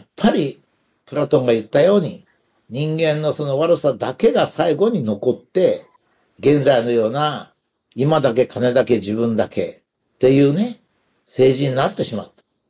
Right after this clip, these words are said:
嘘をついていいじゃないかっていう人がいる。ねえ。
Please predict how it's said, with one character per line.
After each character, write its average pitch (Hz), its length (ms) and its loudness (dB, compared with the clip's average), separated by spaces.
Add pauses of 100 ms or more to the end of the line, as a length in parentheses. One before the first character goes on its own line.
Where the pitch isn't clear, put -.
(140)
嘘 160 300 4
を 180 60 4
つ 143 120 -4
い 131 100 -2
て 131 100 -2
い 220 160 -2
い 330 40 -4
じ 220 100 2
ゃ 147 60 4
な 117 120 2
い 104 60 -2
か 98 100 -6
っ - 60 -8
て - 100 -16
い 92 40 -12
う - 20 -16
人 - 140 -14
が 80 60 -12
い 78 80 -16
る。 - 120 -20 (360)
ね 143 580 0
え。 - 40 -20